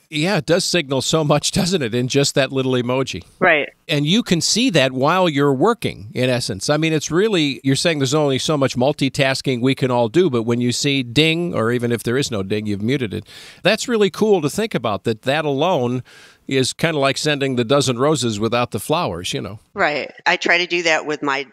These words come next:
Speaker 2: kids, too. Even throughout the day, my daughter's here at school, but I will send her a text a couple of times a day. So I'm not disturbing her when she's trying to learn in school, but, you know, it'll be like a heart or "I love you," or I'll do a funny dog picture 'cause she likes dogs,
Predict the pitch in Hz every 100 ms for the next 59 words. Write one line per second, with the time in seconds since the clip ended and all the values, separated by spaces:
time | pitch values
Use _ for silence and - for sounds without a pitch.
0 | - 254 156 - - - 170 131 139 135
1 | 143 143 147 143 156 139 143 139 143 135
2 | 139 127 123 135 135 135 - 139 113 -
3 | - 214 151 143 - 143 151 147 143 -
4 | - 135 143 - 143 139 143 - - -
5 | _ _ _ - - 156 143 - - 131
6 | 151 143 139 156 143 143 139 131 131 135
7 | 147 - 143 143 143 147 139 - 156 147
8 | 139 139 135 139 135 - 151 131 127 131
9 | 131 123 123 131 180 147 127 135 139 127
10 | 123 - 131 120 117 127 139 123 120 123
11 | 139 135 131 131 127 131 131 131 120 117
12 | 131 131 131 131 131 127 120 127 139 127
13 | - 135 131 117 117 127 - 135 - 131
14 | - 135 127 123 - 123 120 123 -